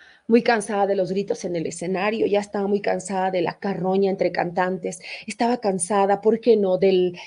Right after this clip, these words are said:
de las esposas de los músicos, de las novias de los compañeros músicos, eh, que llegan a descomponer todo también, como me di-, me comentó una compañera cantante hace algunos, algunas semanas que se conectó.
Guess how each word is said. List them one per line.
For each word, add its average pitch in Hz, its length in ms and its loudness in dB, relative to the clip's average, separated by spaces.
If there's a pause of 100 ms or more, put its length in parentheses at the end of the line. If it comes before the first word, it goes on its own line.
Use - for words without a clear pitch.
de - 80 2
las 208 180 4
esposas 196 480 2
de 180 100 0
los 170 200 -4
músicos, 208 680 -4 (200)
de 208 100 8
las 202 220 4
novias 214 480 4
de 180 80 4
los 170 160 0
compañeros 180 600 -4
músicos, - 640 -4 (380)
eh, 202 460 8 (500)
que 214 540 6 (160)
llegan 240 300 6
a 214 60 2
descomponer 208 720 0
todo 226 540 6
también, 208 640 -2 (220)
como 220 200 0
me 214 120 0
di-, 202 260 -6
me 196 260 0
comentó 208 400 0
una 220 160 -2
compañera 202 580 -4
cantante 196 640 -4
hace 185 460 -2
algunos, 190 720 -2
algunas 208 360 -2
semanas 196 400 -6
que 185 100 -10
se 175 140 -10
conectó. 180 520 -6